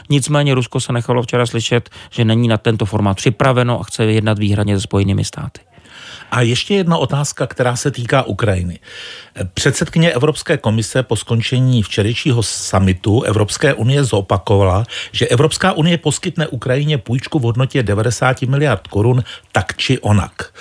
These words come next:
Speaker 2: Tam je stále to veto maďarského premiéra, eh, Viktora Orbána. I když ta půjčka od Evropské unie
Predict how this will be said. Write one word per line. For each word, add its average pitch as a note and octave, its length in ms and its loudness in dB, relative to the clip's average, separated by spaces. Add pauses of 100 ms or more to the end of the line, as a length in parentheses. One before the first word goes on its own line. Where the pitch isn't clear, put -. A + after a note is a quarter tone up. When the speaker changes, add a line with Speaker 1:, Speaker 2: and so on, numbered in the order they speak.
(260)
Speaker 2:
Tam A#2 220 2
je A2+ 140 4
stále G#2 420 0
to G2+ 320 0
veto F#2+ 360 -2
maďarského F#2 520 -2
premiéra, F#2+ 480 0 (460)
eh, F#2+ 80 4
Viktora G2 460 2
Orbána. F#2+ 520 0 (460)
I - 60 4
když D3+ 160 4
ta G#3 100 2
půjčka F3+ 480 0
od E3 140 2
Evropské D#3 500 0
unie C#3+ 460 0